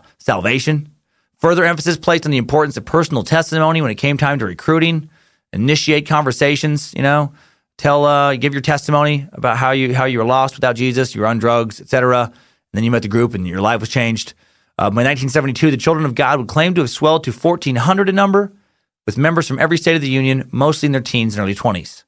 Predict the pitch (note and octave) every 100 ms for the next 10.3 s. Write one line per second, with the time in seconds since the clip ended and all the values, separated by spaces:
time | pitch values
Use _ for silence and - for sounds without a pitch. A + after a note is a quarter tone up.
0 | _ _ _ _ _ _ _ - C3+ D3+
1 | E3+ C3 A#2+ C3+ E3+ - F3 D3+ E3 A3
2 | F#3+ - F3 E3+ - E3+ D#3+ - F#3+ B3
3 | A3+ E3 E3 E3 E3+ E3+ - D3+ D#3 D3+
4 | - F#3+ F#3 G#3 G#3 D3+ F#2 - - _
5 | _ _ _ _ _ _ _ - A3+ E3
6 | F3 E3 F3 G3+ F3 D#3+ D3+ - D#3 D3+
7 | D3 D3+ C#3 - D3 C3+ C#3 F#3 G#3 C3+
8 | G2+ F#2 F#2+ G2 E2+ - _ _ _ -
9 | G2 F#2+ F#2+ F2+ G2+ - C#3+ C3 B2 A2+
10 | - B2+ F2